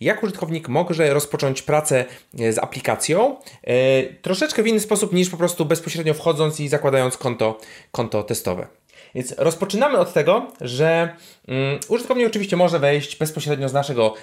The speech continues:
e, landing page'a. E, w jaki sposób się tam dostał, tak? Poprzez, e, jakąś reklamę, może przeczytał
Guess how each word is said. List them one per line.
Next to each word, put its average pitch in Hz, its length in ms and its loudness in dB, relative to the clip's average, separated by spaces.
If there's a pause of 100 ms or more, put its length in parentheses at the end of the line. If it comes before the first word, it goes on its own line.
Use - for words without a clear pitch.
e, 110 140 -2
landing 135 440 2
page'a. 139 440 -2 (440)
E, 113 240 2
w 143 40 -4
jaki 214 200 2
sposób 180 220 -2
się 156 80 -6
tam 123 140 0
dostał, 160 380 2
tak? 139 240 0
Poprzez, - 640 -2
e, 104 240 0
jakąś 120 240 -2
reklamę, 156 720 2
może 104 480 0 (380)
przeczytał 107 520 0